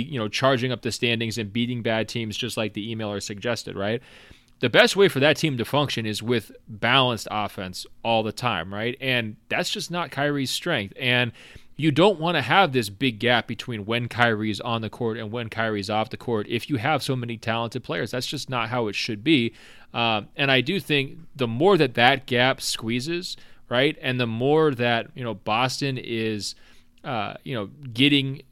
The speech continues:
uh, offense from multiple places when Kyrie is on the court, the better their efficiency numbers are going to be. And the, and that, in turn, will make me more likely to believe in them as real contenders. If this is just the Kyrie show, I don't think it's going anywhere. But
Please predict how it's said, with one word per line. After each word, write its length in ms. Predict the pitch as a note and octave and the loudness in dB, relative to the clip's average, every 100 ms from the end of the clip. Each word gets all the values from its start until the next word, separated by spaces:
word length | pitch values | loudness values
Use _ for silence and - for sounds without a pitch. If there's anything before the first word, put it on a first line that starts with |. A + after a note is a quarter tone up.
| - - | -20 -18
uh, 160 | A#2+ A#2 | -16 -12
offense 460 | B2 B2+ B2+ D3 B2+ | -4 -2 0 0 -2
from 160 | - A#2 | -4 -4
multiple 500 | G2 B2 B2 B2+ C3+ | 0 0 0 -6 -6
places 460 | - B2+ B2 C3 G#2 | -2 0 0 -2 -4
when 240 | A#2 A#2 | -6 -8
Kyrie 480 | - A2 A#2+ B2+ C3 | -4 -2 0 0 -2
is 140 | A2 | -2
on 180 | A2+ A#2+ | -4 -4
the 60 | A2 | -8
court, 400 | - B2 D#3 D3 | -6 -2 -2 -2
the 100 | A#2+ | -2
better 320 | A#2 C#3+ E3 | 0 0 2
their 200 | C3 C3 | 4 2
efficiency 500 | B2 C#3+ C#3 C3 B2 | 2 0 -2 -2 -4
numbers 320 | A2+ A2 G#2+ | -4 -4 -6
are 40 | |
going 240 | A#2+ A#2 A2+ | -6 -6 -6
to 60 | |
be. 320 | G#2 D3 D3 - | -2 2 2 2
And 180 | B2 B2 | -2 -2
the, 100 | C3 | -2
and 200 | B2+ A2 | -4 0
that, 240 | A#2+ D3+ - | 4 4 4
in 220 | C#3+ A#2+ | 0 -2
turn, 420 | - G3 D3 D3 - - - _ - | 0 2 2 0 -6 -14 -20 _ 2
will 160 | B2+ | 4
make 220 | C3 C#3+ C#3+ | 6 4 2
me 120 | C#3 | -2
more 240 | A#2+ C#3+ | 0 2
likely 340 | B2+ C3 C3 C3+ | 4 2 2 2
to 140 | D3+ | 2
believe 320 | A2+ A#2 C3+ | 2 2 2
in 80 | C3+ | 2
them 200 | A#2+ B2 | 0 2
as 220 | B2 A#2+ | 0 0
real 220 | G#2 B2 | -2 -4
contenders. 640 | B2 C3 B2 D3 C3+ F2+ - | -4 -4 0 0 0 -4 -4
If 120 | A#2 | -2
this 180 | D3 F#3 | 0 2
is 120 | F#3 | 0
just 260 | C3 E3+ - | -2 -2 -2
the 60 | |
Kyrie 440 | B2+ B2 C3+ C3 D3 | -2 2 4 4 2
show, 400 | - G#2 G2+ F#2+ | 2 0 -2 -2
I 120 | A2+ | -4
don't 280 | A2+ C3 C#3 | -2 -2 -2
think 160 | D#3 C3 | -2 -2
it's 140 | A2+ | -2
going 280 | B2+ A#2+ A#2+ | -2 -2 -2
anywhere. 440 | D#3 A2 F2 E2+ | -2 -2 -4 -4
But 340 | - E3+ C3+ | 4 4 4